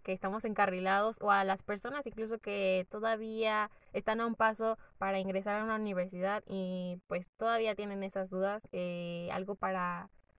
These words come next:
pues, decirnos, no sé si quiera comentarnos algo, algo así como muy en general de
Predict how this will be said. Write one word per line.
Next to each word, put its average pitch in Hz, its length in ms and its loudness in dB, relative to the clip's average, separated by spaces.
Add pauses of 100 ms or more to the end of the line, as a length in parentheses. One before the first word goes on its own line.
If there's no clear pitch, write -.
(320)
pues, 185 260 0
decirnos, 226 600 0
no 214 120 -8
sé 202 180 -6
si 190 100 -14
quiera 190 360 0 (140)
comentarnos 190 600 -4
algo, 202 280 -2 (580)
algo 180 220 -2
así 185 140 -6
como 185 180 -4
muy 185 240 -2
en 185 80 -4
general 185 500 -2
de 175 400 -6